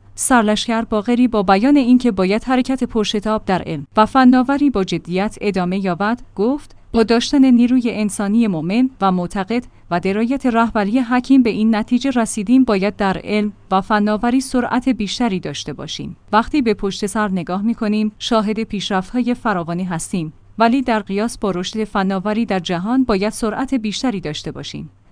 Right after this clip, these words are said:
وی تصریح کرد: «مجموعهٔ پارک علم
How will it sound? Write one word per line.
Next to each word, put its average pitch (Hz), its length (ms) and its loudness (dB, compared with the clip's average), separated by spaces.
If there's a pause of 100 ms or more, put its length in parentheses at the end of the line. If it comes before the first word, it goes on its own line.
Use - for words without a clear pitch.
(140)
وی 208 280 2
تصریح 254 400 0
کرد: 262 360 0 (240)
«مجموعهٔ 254 580 4
پارک 214 320 -4
علم 165 340 -6